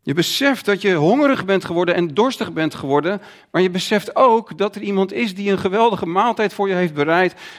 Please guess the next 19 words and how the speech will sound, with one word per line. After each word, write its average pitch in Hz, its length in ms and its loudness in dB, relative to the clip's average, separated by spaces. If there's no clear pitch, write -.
en - 160 -2
die 190 120 4
een 185 160 0
onvoorstelbaar 226 920 0
vriendelijke 214 640 -2
en 170 380 2
liefdevolle 208 800 0
en 170 520 0
genereuze 196 720 2
en 180 120 2
royale 175 440 2
gastheer 151 600 -4
is. - 400 -10
En 156 140 0
je 156 100 0
zegt 160 240 -4
gewoon, 156 180 0
"Nou, 156 120 2
Heere, 151 420 -2